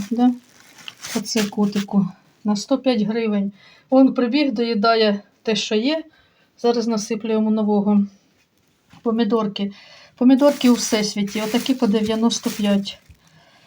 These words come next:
Таких не куштувала. Ось такі куштувала. Боже, голодна, що собача. Прибігла, відрізала салка. Оце салко я люблю таке здорове, щоб було, щоб товсте.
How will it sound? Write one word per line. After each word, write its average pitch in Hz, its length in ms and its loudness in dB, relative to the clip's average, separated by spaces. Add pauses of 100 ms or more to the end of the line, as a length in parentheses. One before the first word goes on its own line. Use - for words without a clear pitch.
(340)
Таких 226 720 -2
не 233 140 -2
куштувала. 285 800 2 (920)
Ось 247 200 0
такі 277 300 2
куштувала. 220 600 2
Боже, 254 260 4
голодна, 247 420 2
що - 140 -6
собача. 247 500 0
Прибігла, 220 600 -2 (840)
відрізала 220 760 0 (100)
салка. 226 580 -2 (380)
Оце 214 180 -2
салко 254 380 2
я 214 80 4
люблю 220 300 2
таке 202 240 -4
здорове, 196 440 0
щоб 196 200 -6
було, 202 280 0
щоб 202 220 -6
товсте. 202 480 -2